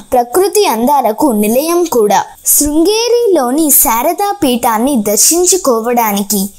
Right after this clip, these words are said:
నిత్యం వందల సంఖ్యలో భక్తులు వస్తుంటారు. మరోవైపు భద్రానది కూడా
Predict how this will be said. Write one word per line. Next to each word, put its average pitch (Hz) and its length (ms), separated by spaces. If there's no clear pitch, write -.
నిత్యం 269 520
వందల 285 440
సంఖ్యలో 269 560
భక్తులు 214 460
వస్తుంటారు. 202 840
మరోవైపు 285 760
భద్రానది 262 760
కూడా 208 360